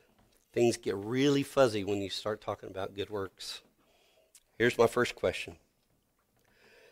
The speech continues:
Does this mean that Christianity is just about being good like every other religion? Second question. What are the good works that God prepared beforehand?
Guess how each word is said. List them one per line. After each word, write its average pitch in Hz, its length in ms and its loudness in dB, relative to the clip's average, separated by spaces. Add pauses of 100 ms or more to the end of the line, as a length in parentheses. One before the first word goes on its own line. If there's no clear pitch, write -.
Does 123 180 6
this 175 260 6
mean 156 260 12
that 139 160 6
Christianity 135 840 6
is 113 160 0
just - 240 0
about 120 420 8
being 135 380 4
good 107 340 6
like 101 220 -2
every 113 220 2
other 104 180 0
religion? 95 380 -8 (2500)
Second - 360 6
question. - 360 -2 (760)
What 135 200 12
are 151 220 12
the 139 100 10
good 117 240 6
works 107 360 6
that 110 100 4
God 104 300 6
prepared 101 360 -2
beforehand? 92 460 -6